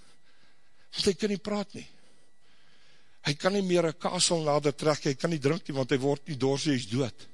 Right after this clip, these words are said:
Hy kan nie meer verslaaf raak nie. Dis die probleem.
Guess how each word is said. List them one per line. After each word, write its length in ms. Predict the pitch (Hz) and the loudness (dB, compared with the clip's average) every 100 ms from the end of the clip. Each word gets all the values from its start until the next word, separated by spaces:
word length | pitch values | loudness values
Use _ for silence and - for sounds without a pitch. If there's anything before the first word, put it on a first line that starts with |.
| - - - - - - - - - - - - - - | -16 -18 -18 -18 -18 -18 -18 -18 -18 -18 -18 -18 -18 0
Hy 80 | 175 | 0
kan 200 | - 214 | 4 4
nie 80 | 226 | 4
meer 200 | 214 190 | 4 2
verslaaf 540 | 180 - 208 208 175 | 2 2 4 2 2
raak 300 | 165 139 - | 0 -2 -4
nie. 220 | 92 - - - - - - - - - - - - - - - | -10 -14 -16 -18 -18 -18 -18 -18 -18 -18 -18 -18 -18 -18 -6 4
Dis 180 | 233 | 6
die 100 | 269 | 6
probleem. 500 | - 233 147 294 285 | 4 2 4 4 4